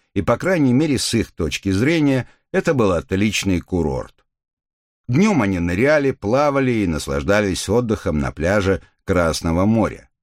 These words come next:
и не подозревали, что почти каждую ночь агенты Моссада выезжали из деревни, чтобы привезти евреев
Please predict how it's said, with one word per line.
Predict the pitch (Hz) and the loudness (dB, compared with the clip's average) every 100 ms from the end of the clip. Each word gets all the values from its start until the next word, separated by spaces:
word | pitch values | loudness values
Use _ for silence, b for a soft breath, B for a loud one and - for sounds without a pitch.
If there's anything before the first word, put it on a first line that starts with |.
| _ | _
и | 95 | 0
не | 113 | 2
подозревали, | 117 123 127 120 143 160 175 82 | 2 0 0 0 0 0 0 -2
что | - 71 | -6 -8
почти | 78 76 - 104 | -6 -8 -4 -6
каждую | - 101 90 80 71 | 0 0 0 -2 -2
ночь | 80 127 127 - b b b | 0 0 0 -6 b b b
агенты | 87 92 120 107 95 | -2 0 0 0 0
Моссада | 85 85 - 131 123 85 | 0 0 0 -2 0 0
выезжали | 80 82 85 78 101 85 | 0 0 0 2 2 0
из | 78 73 | -2 -4
деревни, | 65 80 117 135 113 101 b b b - | -4 -2 0 2 2 0 b b b -8
чтобы | - 180 160 | -2 0 0
привезти | 131 110 98 90 110 107 | 0 0 0 0 0 0
евреев | 82 69 104 127 113 - | 0 0 0 0 0 -8